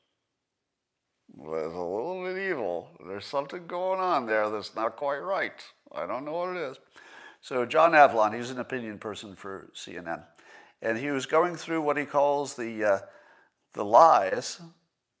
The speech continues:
from the Trump, uh, um, i-, impeachment team. Now,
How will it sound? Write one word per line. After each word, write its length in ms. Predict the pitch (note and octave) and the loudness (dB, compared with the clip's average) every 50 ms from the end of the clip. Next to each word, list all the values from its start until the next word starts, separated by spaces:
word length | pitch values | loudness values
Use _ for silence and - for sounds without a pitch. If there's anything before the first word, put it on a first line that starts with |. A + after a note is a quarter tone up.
| _ | _
from 340 | _ - - B2 A2 A2 A2 | _ -8 -4 -2 -2 -2 -2
the 200 | G2 G2+ G2+ G2 | -4 -8 -8 -8
Trump, 400 | - - - C#3+ C#3 C3 - - - - - | -8 -4 0 0 0 0 0 -6 -14 -12 -6
uh, 380 | F#2+ G2 G2+ G2+ G2+ G2 G2 G2+ - - - _ _ _ _ _ _ _ _ _ - - | -2 0 2 4 4 2 2 -2 -8 -16 -20 _ _ _ _ _ _ _ _ _ -18 -12
um, 300 | - G2 F#2 E2+ D#2+ - - - | -12 -10 -10 -12 -14 -16 -18 -18
i-, 560 | - - - - _ _ _ _ _ - G2+ | -20 -20 -20 -20 _ _ _ _ _ -20 -18
impeachment 460 | G2+ - D#3 D3 - - - E2+ E2 | -16 -14 -12 -12 -12 -14 -16 -16 -16
team. 200 | - E2 - - _ _ _ _ _ _ _ _ _ _ _ _ _ _ _ - - - - - _ _ _ | -16 -18 -18 -20 _ _ _ _ _ _ _ _ _ _ _ _ _ _ _ -20 -20 -20 -20 -20 _ _ _
Now, 360 | - C3 C#3 C#3 C3+ B2+ - | 4 8 8 10 10 8 6